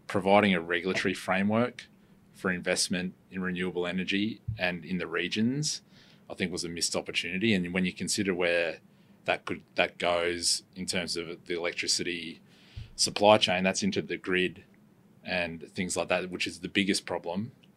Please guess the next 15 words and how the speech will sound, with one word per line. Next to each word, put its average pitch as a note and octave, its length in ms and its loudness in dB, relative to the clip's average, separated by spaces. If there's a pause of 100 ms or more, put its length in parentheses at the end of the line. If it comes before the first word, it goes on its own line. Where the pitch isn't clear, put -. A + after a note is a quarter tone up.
facing E2+ 340 -2
us E2+ 180 -2
at - 80 -14
the - 80 -16
moment F#2+ 420 -2 (140)
and F#2 260 2
would F2 320 -8
result F2+ 380 2
in E2+ 280 -10 (400)
a - 60 -8
whole G#2+ 260 6
lot F#2 180 6
of E2+ 240 -4
capital F2+ 400 -2
expenditure E2+ 760 -2